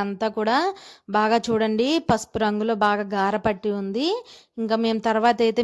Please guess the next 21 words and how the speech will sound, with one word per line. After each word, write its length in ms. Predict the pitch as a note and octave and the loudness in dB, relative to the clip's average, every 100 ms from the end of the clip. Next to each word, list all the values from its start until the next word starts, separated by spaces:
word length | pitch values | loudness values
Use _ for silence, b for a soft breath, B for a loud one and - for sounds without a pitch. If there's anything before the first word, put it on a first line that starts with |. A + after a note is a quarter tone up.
| A3+ | 0
మిక్సీని 360 | G#3 A#3+ A#3 G#3+ | -2 -4 -4 -2
క్లీన్ 260 | G#3+ G#3+ A3 | -2 0 -2
చేసి 220 | G#3+ A#3+ A#3 | -2 -4 -2
మళ్ళీ 220 | G#3+ G#3+ G#3+ | -2 -2 0
వేరే 200 | G#3+ A3 G#3+ | 0 0 -2
అతనికి 280 | G#3+ G3+ G#3 | -4 -6 -6
ఇచ్చి 140 | A3+ A3 | -4 -2
రిపేర్ 280 | G3+ G#3+ G#3+ G3+ | -2 -2 -2 -4
అనేది 220 | G3+ F#3 | -6 -6
చేయించుకున్నాము. 800 | G#3+ G3 G3 - G#3 G3+ G3 A3 E4+ G4 B B B G#3 | -8 -6 -8 -10 -10 -8 -6 -4 -4 -6 B B B -4
మనకి 220 | G#3 G#3 G#3+ | -4 -2 -2
మిక్సీ 320 | G#3 - B3 B3 A#3+ | -2 -2 -2 0 0
కానీ 200 | A3+ A#3 A3 | 0 0 0
అలాగే 240 | G#3+ G#3+ A3 | 0 0 -4
మిక్సీ 260 | G#3 - A#3 A3 | -4 -4 -2 0
జార్లు 280 | G#3+ G#3 G#3 | 0 -2 -2
కానీ 160 | G#3 G#3 G3 | 0 0 -2
ఎక్కువ 260 | G#3+ A#3 A3+ | -2 0 0
మన్నికగా 440 | G#3 G#3 A3 G#3+ G#3+ G3+ | 0 0 -2 0 0 0
ఉండాలంటే 540 | G3+ G#3 G3 G3+ C4 F#4 F#4+ B B G3+ | 0 0 -2 -2 0 0 -4 B B -2
నెలకు 220 | G#3 G#3+ | 0 0